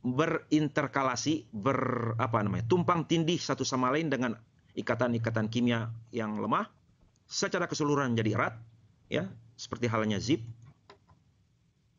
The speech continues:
Dan kalau kita buat peptida kecil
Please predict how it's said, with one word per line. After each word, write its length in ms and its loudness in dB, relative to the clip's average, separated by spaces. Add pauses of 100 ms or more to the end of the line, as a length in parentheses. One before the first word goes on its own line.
(360)
Dan 400 2 (480)
kalau 480 0
kita 320 2
buat 240 4 (240)
peptida 480 0
kecil 480 0